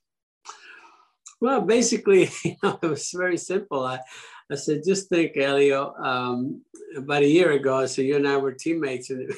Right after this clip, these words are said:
<laughs> with a two-seater." He was replacing me when I couldn't do some of the races. And, uh, I said, "Look at you now."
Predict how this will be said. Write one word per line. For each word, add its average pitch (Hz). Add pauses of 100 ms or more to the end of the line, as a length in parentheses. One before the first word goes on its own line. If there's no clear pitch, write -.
<laughs> -
with 139
a 135
two-seater." 170
He 131
was 131 (380)
replacing 147
me 139
when 131
I 127
couldn't 123
do 127
some 127
of 117
the 120
races. 135
And, 127
uh, 127 (400)
I 135
said, 139
"Look 151
at 147
you 156
now." 151